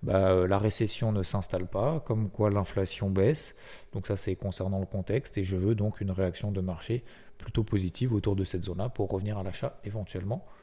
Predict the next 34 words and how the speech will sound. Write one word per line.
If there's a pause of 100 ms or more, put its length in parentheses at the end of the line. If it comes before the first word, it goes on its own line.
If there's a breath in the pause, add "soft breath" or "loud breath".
(360 loud breath)
parce
que
ça
m'intéresse
en
termes
de
timing (160)
et
ça
m'intéresse
en
termes (160)
de (100)
contexte (100)
général. (840 loud breath)
Voilà,
je
fais
très
simple
ce
matin.
Je
pense
que
je
vous
ai
tout
dit
depuis
une
semaine,